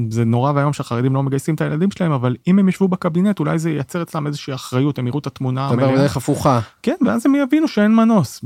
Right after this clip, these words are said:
Speaker 1: כמובן שהכל התהפך לי ולכולנו על הראש. אה, אז אני נותן לזה צ'אנס, ו-,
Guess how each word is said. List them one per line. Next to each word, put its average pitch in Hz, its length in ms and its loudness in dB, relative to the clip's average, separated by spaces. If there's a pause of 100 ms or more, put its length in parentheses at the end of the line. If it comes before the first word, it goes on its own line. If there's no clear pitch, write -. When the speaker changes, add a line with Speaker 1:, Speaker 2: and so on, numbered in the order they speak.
Speaker 1:
כמובן 117 360 -2
שהכל 101 800 -6
התהפך 117 400 -6
לי 120 100 0
ולכולנו 113 460 -2
על 104 80 -2
הראש. 98 440 -6 (560)
אה, 113 520 0
אז 123 160 -2
אני 135 100 2
נותן 180 220 0
לזה 147 200 0
צ'אנס, 110 600 -6 (680)
ו-, 113 400 -4